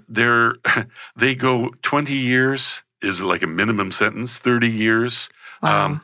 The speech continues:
Speaker 1: and they're concurrent as well. So if you've done multiple crimes or whatever, you can go in for ninety years. So they literally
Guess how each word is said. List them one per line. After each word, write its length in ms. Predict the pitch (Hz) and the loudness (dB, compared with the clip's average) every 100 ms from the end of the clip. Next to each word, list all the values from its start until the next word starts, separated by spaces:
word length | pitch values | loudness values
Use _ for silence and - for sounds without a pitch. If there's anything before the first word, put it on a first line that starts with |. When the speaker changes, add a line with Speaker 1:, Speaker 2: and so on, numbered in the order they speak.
| - - | -12 -2
Speaker 1:
and 140 | 120 117 | 0 2
they're 80 | 113 | 0
concurrent 640 | 120 110 - 147 143 104 | -2 -2 0 0 0 -2
as 180 | 98 98 | -6 -2
well. 340 | 113 104 78 - | 2 2 0 -4
So 140 | 120 | -2
if 120 | 110 | 0
you've 160 | 113 104 | 0 0
done 220 | 120 107 | 0 0
multiple 380 | 107 131 - 113 | 0 -2 -4 -4
crimes 420 | 123 127 110 104 | 0 2 0 -2
or 80 | 92 | -2
whatever, 560 | 87 101 113 85 90 - - - - | 0 2 2 0 -4 -6 -20 -20 -4
you 140 | 127 | -2
can 80 | 139 | 0
go 120 | 127 | 2
in 120 | 120 | 2
for 120 | 110 107 | 0 -2
ninety 360 | 104 110 117 | 0 0 0
years. 500 | 107 117 104 82 - - _ - | 0 0 -2 -4 -8 -10 _ -2
So 220 | 143 117 - - - | -2 -2 -10 -20 -6
they 240 | 117 170 | -2 0
literally 840 | 185 - 104 117 160 113 101 110 | -2 -6 0 0 2 0 0 -2